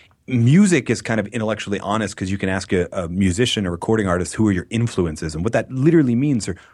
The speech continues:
who are the people you listen to and try and emulate, and you've created your own,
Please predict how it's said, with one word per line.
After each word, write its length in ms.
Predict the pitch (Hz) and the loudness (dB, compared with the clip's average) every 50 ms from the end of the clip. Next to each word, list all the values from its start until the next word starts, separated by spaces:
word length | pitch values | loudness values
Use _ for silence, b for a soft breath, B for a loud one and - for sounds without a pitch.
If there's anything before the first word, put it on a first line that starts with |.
| B B | B B
who 180 | B - 202 220 | B 2 2 4
are 60 | 196 | 4
the 80 | 175 | 2
people 280 | - - 156 139 131 117 | 0 0 0 0 0 0
you 160 | 101 107 135 | 0 0 0
listen 300 | 131 135 131 - - 113 98 | 0 0 0 -2 -2 -4 -2
to 200 | - 110 104 101 | -2 -2 0 -2
and 100 | 101 95 | -2 -2
try 160 | - 120 117 | -2 -2 -2
and 100 | 107 104 - | -2 -2 -2
emulate, 380 | 107 107 110 107 101 98 95 92 | 0 0 2 2 2 0 0 0
and 100 | 90 92 | 0 0
you've 160 | 95 92 - | -2 -4 -4
created 400 | - - 107 104 107 104 95 95 | -2 0 2 2 2 0 0 -2
your 100 | 98 101 | 0 0
own, 160 | 101 104 107 | 0 0 -2